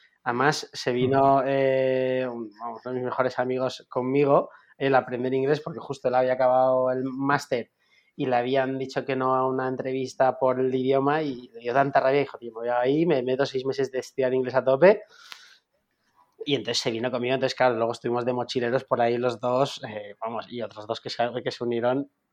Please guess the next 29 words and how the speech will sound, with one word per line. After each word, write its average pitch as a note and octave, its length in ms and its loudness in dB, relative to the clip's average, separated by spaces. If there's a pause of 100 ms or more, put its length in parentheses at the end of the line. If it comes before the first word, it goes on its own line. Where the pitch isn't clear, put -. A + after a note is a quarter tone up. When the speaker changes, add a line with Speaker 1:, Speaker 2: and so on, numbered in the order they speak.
(180)
Speaker 1:
increíble. B2+ 800 0
Speaker 2:
<laughs> - 40 -14
Speaker 1:
Fue, D#3+ 320 4 (360)
esto - 220 -2
sí - 120 -2
que F3 80 4
me D#3+ 100 6
abrió C#3+ 340 8
de D#3+ 100 8
verdad D3 200 6
la D#3 80 6
mente, D#3 260 4
decir, C3+ 260 0
"Tío, E3+ 240 -6
si - 120 -10
es - 60 -8
que - 100 -16
se - 140 -10
puede C#3+ 200 6
hacer D3+ 380 0
tantas D#3 420 6
cosas D3 220 4
y - 40 0
un C#3+ 80 -2
país C#3+ 180 6
que D#3 80 4
funciona C#3+ 600 2
y C#3 60 4
todo". C3+ 300 4